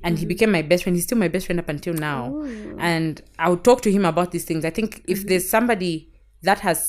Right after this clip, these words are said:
Speaker 1: seen me grow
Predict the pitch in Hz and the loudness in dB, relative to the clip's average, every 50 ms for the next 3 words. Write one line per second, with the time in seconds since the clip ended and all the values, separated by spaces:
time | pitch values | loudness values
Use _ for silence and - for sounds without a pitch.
0 | - - - 220 220 208 214 208 196 185 - - - - _ _ _ _ _ _ | -4 -2 -2 0 2 2 2 2 2 -2 -6 -10 -18 -20 _ _ _ _ _ _
1 | _ _ _ _ _ _ _ _ _ _ _ _ _ _ _ _ _ _ _ _ | _ _ _ _ _ _ _ _ _ _ _ _ _ _ _ _ _ _ _ _
2 | _ _ - 170 180 180 185 190 202 214 214 208 190 180 165 156 143 147 - - | _ _ -4 0 2 2 4 6 6 6 6 6 6 6 4 2 0 -4 -8 -16
3 | - _ _ _ - - 160 147 175 180 196 196 190 180 165 160 156 160 | -20 _ _ _ -18 -16 -8 -2 2 4 6 8 8 8 6 6 2 0